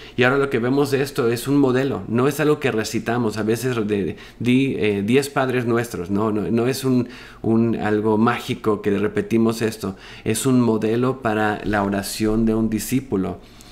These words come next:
eh, eh, para que sigamos y vivamos y reconozcamos el camino que Dios quiere hacer para cambiar y transformar nuestra vida mientras lo buscamos a Él. Entonces lo veamos, veámoslo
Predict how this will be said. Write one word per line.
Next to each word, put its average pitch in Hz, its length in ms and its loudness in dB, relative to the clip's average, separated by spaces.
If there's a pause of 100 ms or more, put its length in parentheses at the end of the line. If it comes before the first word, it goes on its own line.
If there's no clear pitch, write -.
(220)
eh, 98 640 0
eh, 95 40 -2
para 107 320 -4
que - 80 -10
sigamos 110 640 -2
y 113 60 0
vivamos 107 560 0
y 104 40 0
reconozcamos 104 840 -2
el 98 120 -2
camino 120 540 0 (260)
que 113 120 -2
Dios 113 240 0
quiere 117 220 0
hacer 113 340 -4
para 101 260 -2
cambiar 101 480 -2
y 123 80 -2
transformar 101 640 -2
nuestra 98 280 -4
vida 113 220 -2
mientras 95 540 -4 (300)
lo 101 120 0
buscamos 98 680 -2
a 98 120 -4
Él. 107 180 -6 (460)
Entonces 101 380 -4
lo 101 160 2
veamos, 107 480 0
veámoslo 110 720 0